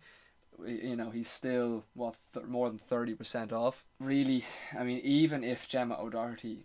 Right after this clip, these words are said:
I think it'll be a success for Gemma O'Doherty's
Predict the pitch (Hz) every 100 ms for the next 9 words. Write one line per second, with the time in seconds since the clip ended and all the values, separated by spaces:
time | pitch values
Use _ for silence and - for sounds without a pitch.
0 | - 123 156 160 156 135 127 127 123 110
1 | 107 _ _ _ _ - - - - 127
2 | - - 113 117 113 117 117 117 113 113
3 | 113